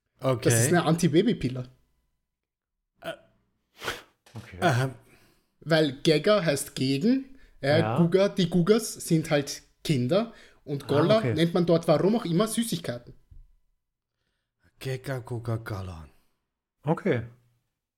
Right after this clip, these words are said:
Speaker 1: Wissen
Speaker 2: Ja.
Speaker 1: wir jetzt auch. Hm.
Speaker 3: Das badische Wort des Jahres, äh, Lumpesegel. Also gut.
Speaker 1: Ein Lombersegel.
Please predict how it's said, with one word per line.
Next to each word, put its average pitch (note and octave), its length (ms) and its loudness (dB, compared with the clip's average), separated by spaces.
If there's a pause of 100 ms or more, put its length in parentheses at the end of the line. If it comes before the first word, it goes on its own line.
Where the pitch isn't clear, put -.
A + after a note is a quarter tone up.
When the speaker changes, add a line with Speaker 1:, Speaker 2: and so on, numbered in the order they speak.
(480)
Speaker 1:
Wissen A2 520 -6
Speaker 2:
Ja. D3 60 -4
Speaker 1:
wir D3+ 60 -4
jetzt E3 340 -4
auch. A#2+ 520 -4 (1900)
Hm. E3 460 -2 (280)
Speaker 3:
Das B2+ 180 -8
badische D3+ 580 2
Wort E3 220 2
des - 120 -6
Jahres, D#3 560 0
äh, C3+ 520 -8 (760)
Lumpesegel. A2 760 -6 (800)
Also A2 200 -12
gut. G2+ 160 -16
Speaker 1:
Ein C3 80 -2
Lombersegel. C3 720 0